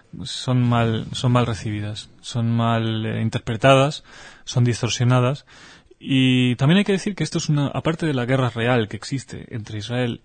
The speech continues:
y el terrorismo palestino, eh, hay una guerra mediática. Constantemente hay, digamos, bombas de opinión, eh, bombas de información, que son en este caso, pues, eh, manipulaciones y distorsiones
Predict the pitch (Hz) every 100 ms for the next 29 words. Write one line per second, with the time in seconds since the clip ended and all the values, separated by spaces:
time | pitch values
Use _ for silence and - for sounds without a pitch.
0 | - 123 117 107 98 110 107 107 113 110
1 | 104 107 104 - 110 107 - _ - -
2 | - - _ - 127 120 113 110 - 120
3 | 135 139 143 117 127 - 113 - - -
4 | _ _ - 120 117 123 123 131 127 131
5 | 135 120 117 117 113 113 120 120 113 113
6 | 117 117 117 127 - - - - _ -
7 | 117 113 110 120 120 117 107 120 117 110
8 | 127 123 127 135 139 - - - 104 -
9 | 117 117 104 117 120 110 123 117 117 120
10 | - - - - - - - 113 113 113
11 | 110 107 113 104 151 151 131 127 123 120
12 | 110 120 110 131 135 135